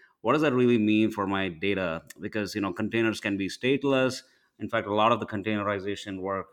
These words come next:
uh, means that the data is not really attached, uh, directly to the containers, uh, because that's what gives you the portability. Uh, and I'm just curious to see, Stephen, given the work that you've done, you know, what, what do you think about, uh, data protection in particular,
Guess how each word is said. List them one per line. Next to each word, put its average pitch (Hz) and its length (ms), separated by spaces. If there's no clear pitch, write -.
uh, 98 160
means 98 240
that 92 80
the 98 60
data 98 260
is 90 100
not 95 200
really 95 180
attached, 92 500
uh, 87 240
directly 98 340
to 92 80
the 87 80
containers, 110 600
uh, 95 80
because 98 240
that's 101 220
what 92 160
gives 98 180
you 107 60
the 95 100
portability. 92 840
Uh, 98 260
and 120 100
I'm 143 100
just 165 160
curious 139 320
to 120 80
see, 123 340
Stephen, 117 440
given 113 200
the 104 80
work 104 220
that 87 120
you've 104 300
done, 104 340
you 127 60
know, 117 80
what, 123 180
what 131 120
do 165 60
you 156 80
think 135 200
about, 120 400
uh, 101 280
data 110 220
protection 110 800
in 101 140
particular, 98 680